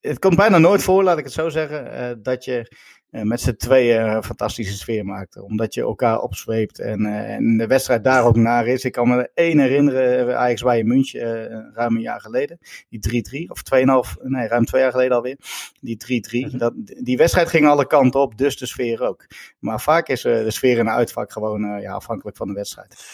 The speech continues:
Speaker 2: Nee, eens. En ik, ik kan me één wedstrijd ook nog wel herinneren, was, eh, Fenerbahce, P S V, voor de Champions League.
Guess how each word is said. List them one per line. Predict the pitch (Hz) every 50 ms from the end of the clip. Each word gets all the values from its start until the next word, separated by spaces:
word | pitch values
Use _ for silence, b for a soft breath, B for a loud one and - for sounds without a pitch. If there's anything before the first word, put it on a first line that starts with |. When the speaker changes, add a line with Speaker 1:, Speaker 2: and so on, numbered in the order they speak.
| B B B B B _
Speaker 2:
Nee, | 196 190 175 175 185
eens. | 170 143 139 143 139 - -
En | 143 139 139
ik, | 143 139 135
ik | - - - -
kan | - 165
me | 156 147
één | 139 - 180 196 208
wedstrijd | 190 185 185 - 185 165
ook | 175 165 165
nog | 175 175
wel | 170 165
herinneren, | 165 156 151 165 165 160 147 139
was, | 135 135 - -
eh, | 123 120
Fenerbahce, | - - 143 135 127 113 135 170 - - - -
P | - 131 127 123
S | 120 -
V, | - 143 151 160 151
voor | - - 117
de | 113 -
Champions | - 127 135 135 - - -
League. | - 127 131 - - -